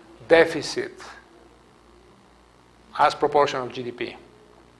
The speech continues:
which means that they can get money, lend money, obtain money, and they will be able to repay. Ah, but if they were showing me numbers which were wrong, and they really had a ten percent G D P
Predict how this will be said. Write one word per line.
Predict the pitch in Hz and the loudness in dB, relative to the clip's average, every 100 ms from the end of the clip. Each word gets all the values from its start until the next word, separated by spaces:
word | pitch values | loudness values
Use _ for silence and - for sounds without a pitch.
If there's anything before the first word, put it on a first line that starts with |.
| - - - - _ - | -20 -20 -20 -20 _ -14
which | 131 - | -12 -6
means | 165 165 147 | -2 -2 4
that | 143 135 - - - | 6 4 0 -16 -6
they | 180 | -2
can | 196 190 175 170 | 2 0 -2 -2
get | 165 151 | -2 0
money, | 151 147 156 | 0 0 -2
lend | 139 147 147 | -4 -4 -2
money, | 143 143 143 - | -4 -4 -8 -6
obtain | 131 151 143 | -6 -6 -4
money, | 139 135 143 143 | -4 -4 -6 -4
and | 147 | -2
they | 160 | 0
will | 151 139 | -2 -2
be | 135 | -2
able | 120 | -4
to | - | -8
repay. | 117 120 123 107 - - - _ _ _ - - - - - | -6 -4 -4 -6 -10 -20 -20 _ _ _ -20 -20 -20 -18 -4
Ah, | 151 165 156 | 2 4 4
but | 123 123 - | 2 -2 -6
if | 147 135 | -8 -2
they | 170 | 2
were | 175 175 175 - - - - - - - - - - - - - - | 6 6 6 2 -14 -20 -20 -20 -20 -20 -20 -20 -20 -20 -20 -20 -14
showing | - 185 202 208 196 | 0 8 8 8 4
me | 180 | 2
numbers | 180 190 170 139 - - | 4 4 4 2 2 -4
which | 131 | -2
were | 143 139 | 2 2
wrong, | 139 160 151 143 | 6 6 6 2
and | 143 139 | 0 4
they | 147 | 4
really | 151 190 | 6 4
had | 180 160 156 | 4 4 4
a | 143 | 2
ten | - - 165 160 165 | -2 -4 -2 -2 -4
percent | 160 139 151 135 113 110 - - - - - - - - - - - 127 110 | -6 -6 -6 -6 -8 -16 -20 -20 -20 -20 -20 -20 -20 -20 -20 -20 -20 -20 -12
G | 127 160 | -6 -4
D | 156 | -6
P | 151 156 127 | -8 -8 -8